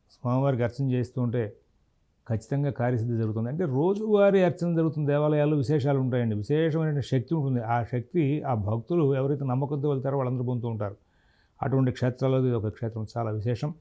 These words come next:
సహజంగా ఇటువంటి, ఆ, విశేషం మీకు ఎక్కడ కనబడదు. ఆ, అక్కడ నృసింహమూర్తి, శ్రీమన్నారాయణుడు వీళ్ళందరినీ కూడా ప్రతిష్ఠ చేశారు నవగ్రహ మండపం.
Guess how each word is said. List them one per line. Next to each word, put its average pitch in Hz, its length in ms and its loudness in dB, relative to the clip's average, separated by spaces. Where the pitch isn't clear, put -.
సహజంగా 165 640 6
ఇటువంటి, 139 760 2
ఆ, 117 260 -2
విశేషం 127 440 0
మీకు 120 120 0
ఎక్కడ 117 220 0
కనబడదు. 110 340 0
ఆ, 117 100 0
అక్కడ 117 380 0
నృసింహమూర్తి, 131 840 2
శ్రీమన్నారాయణుడు 131 680 2
వీళ్ళందరినీ 131 580 -4
కూడా 139 160 2
ప్రతిష్ఠ 113 320 -4
చేశారు 110 260 -2
నవగ్రహ 113 220 0
మండపం. 110 360 -2